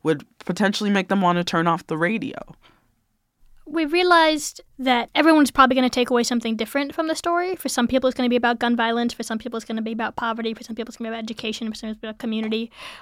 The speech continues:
Speaker 2: And so we did a lot of interviews immediately following the release of the piece where people were like, "What's the big takeaway?" And we kept saying,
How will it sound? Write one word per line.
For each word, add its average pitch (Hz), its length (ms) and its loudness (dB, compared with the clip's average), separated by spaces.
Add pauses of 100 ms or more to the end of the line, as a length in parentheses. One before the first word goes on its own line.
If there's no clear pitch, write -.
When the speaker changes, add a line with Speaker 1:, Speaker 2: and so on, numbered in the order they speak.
(140)
Speaker 2:
And 269 220 4
so 254 420 4 (240)
we 285 120 2
did 294 120 4
a 294 40 4
lot 269 160 10
of 247 60 4
interviews 247 360 4
immediately 233 340 4
following 220 440 0
the 226 80 -4
release 220 220 -4
of - 40 -16
the 226 80 -6
piece 240 240 -2
where 233 80 -6
people 226 160 -4
were 202 60 -4
like, 208 100 -6
"What's 277 160 2
the 285 80 -2
big 262 160 6
takeaway?" 208 580 2
And 233 140 -6
we 226 60 -2
kept 240 180 -8
saying, 220 360 -4